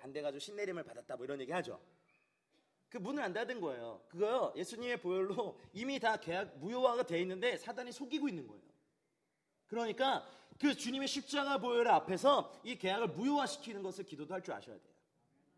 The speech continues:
그쵸? 그리고 난 다음에 이 자매, 이 자매나 형제를 통하여서 그 가문의 모든 죄를 회개하고, "이제 나와 내 후손들은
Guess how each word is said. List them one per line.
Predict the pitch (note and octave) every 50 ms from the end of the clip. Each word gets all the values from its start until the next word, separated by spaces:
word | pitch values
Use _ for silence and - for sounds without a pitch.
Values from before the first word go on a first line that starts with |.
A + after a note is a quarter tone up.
| _ _ _ _ _ _ _ _ _ _ _ _ _ _ _ _ _ _ _ _ _ _ _ _ _ _ _
그쵸? | - - - F3 - - _ _ _ _ _ _ _
그리고 | _ F3 G3+ A#3 B3
난 | A3+ G#3+ G#3
다음에 | G3+ G#3+ G#3 G#3+ G#3+ A3+ B3 C#4 C#4 C4+ - - - - _ _
이 | D#3+ F#3
자매, | - E3+ D#3 D#3 E3+ E3 E3 E3 -
이 | F3 D#3+
자매나 | D3 D#3 D3 D3 D3 D3
형제를 | D#3 F3+ F3+ D#3+ F3+ E3+ D#3+
통하여서 | E3 E3 E3 D#3 D3+ D3+ D3 D3 G#3 A#3+ A#3 A#3 - - - _ _
그 | D#3 C#3+
가문의 | - C#3+ C3+ C#3 C#3+ C#3 C3
모든 | B2 B2+ B2+ B2+ A#2+
죄를 | B2 A#2+ A#2+ A#2+
회개하고, | C#3+ A3 G#3 E3+ A3 G#3 G3+ - A3 G3+
"이제 | F3 F#3
나와 | F#3+ D#3+ D#3 D#3 D#3 C#3+
내 | C#3 C3+
후손들은 | C3+ C#3+ D3+ - D3+ C3+ B2 B2+ C3 D#3+ E3+